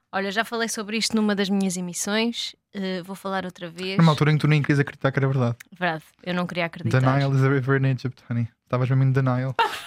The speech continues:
Speaker 1: <laughs> Estamos de luto porque Harry Styles já não tem cabelo. <laughs>
Speaker 2: Isto assim de facto é ótimo.
Speaker 1: <laughs>
Speaker 2: Nós, nós, de facto, nós ficamos chateados, ficamos, ficamos tristes com coisas tão
Speaker 1: Estúpidas, não é?
Speaker 2: problemas de
Speaker 1: Sabes
Speaker 2: primeiro
Speaker 1: que eu
Speaker 2: mundo.
Speaker 1: acho que,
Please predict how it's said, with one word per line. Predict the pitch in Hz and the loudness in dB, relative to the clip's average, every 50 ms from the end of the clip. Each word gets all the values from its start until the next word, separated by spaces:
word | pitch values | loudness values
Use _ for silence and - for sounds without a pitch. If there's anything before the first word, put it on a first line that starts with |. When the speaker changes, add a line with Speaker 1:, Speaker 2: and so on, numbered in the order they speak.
| - - - 740 - - - - - | -14 -16 -16 -16 -18 -20 -20 -20 -20
Speaker 1:
<laughs> | _ _ _ _ - - - - - - - - - - - - | _ _ _ _ -14 -10 -10 -8 -6 -6 -8 -8 -8 -10 -12 -10
Estamos | - - 254 254 254 240 | -2 0 2 4 4 4
de | 220 | 6
luto | 233 240 226 196 - - - | 6 6 6 4 2 -4 -8
porque | - - 233 226 208 - - 170 | -2 0 0 0 0 -2 -4 -4
Harry | - 233 208 220 220 | -2 -2 0 0 -2
Styles | - - - 196 165 156 160 - - - - | -2 0 0 0 0 -2 -4 -8 -12 -12 -4
já | 196 190 185 | -2 0 2
não | 196 208 | 2 2
tem | 190 180 165 | 2 0 0
cabelo. | 156 180 170 156 139 131 156 - - - - - - - - _ _ _ _ _ _ _ _ _ _ _ - | -2 -2 -4 -4 -6 -8 -8 -4 -4 -4 -4 -4 -8 -16 -20 _ _ _ _ _ _ _ _ _ _ _ 0
<laughs> | 311 254 196 - 415 415 415 - 508 494 - - - 453 - - - 381 381 - - - 320 - - _ 277 262 - - - 233 180 - | 0 2 4 4 4 4 2 0 0 0 0 -4 -4 -4 -4 -4 -4 -6 -6 -4 -4 -4 -4 -4 -4 _ -6 -4 -2 -2 0 0 4 6
Speaker 2:
Isto | 185 196 190 - 170 139 156 | 6 6 6 4 2 4 2
assim | 147 - 156 143 | 2 4 2 2
de | 139 - | 2 4
facto | - 127 143 131 143 | 2 2 4 4 4
é | 127 | 4
ótimo. | 120 123 - - 247 - - 160 240 - - _ 233 214 - | 4 4 2 2 0 2 2 2 0 0 -2 _ -6 -6 -6
Speaker 1:
<laughs> | - - - - - - | -6 -6 -6 -6 0 2
Speaker 2:
Nós, | 170 170 160 | 4 4 6
nós, | 156 180 - | 4 4 2
de | - | 2
facto, | - - 165 160 - - - - 262 233 - | 2 2 2 2 0 -2 -2 -2 -2 2 4
nós | 196 190 170 | 4 4 6
ficamos | 190 196 185 180 | 6 4 4 4
chateados, | - 165 156 175 170 165 | 4 4 4 4 4 4
ficamos, | 156 170 175 180 - | 4 4 4 4 4
ficamos | - 175 160 - | 4 4 4 6
tristes | - 180 208 - - | 6 6 6 6 4
com | 196 175 160 | 4 4 6
coisas | 185 175 170 170 | 6 4 4 4
tão | - - 175 165 165 160 160 160 190 | 4 4 6 6 6 6 4 2 0
Speaker 1:
Estúpidas, | - - - - 277 214 - 214 196 196 202 | -2 -2 0 0 -2 0 0 0 0 2 2
não | 208 214 | 4 4
é? | 208 | 6
Speaker 2:
problemas | 175 165 170 175 - | 6 6 6 6 6
de | 185 | 6
Speaker 1:
Sabes | 165 170 165 | 6 8 8
Speaker 2:
primeiro | |
Speaker 1:
que | 165 | 8
eu | 165 | 8
Speaker 2:
mundo. | 156 156 | 8 6
Speaker 1:
acho | 151 139 - - - | 6 4 2 0 2
que, | - | 2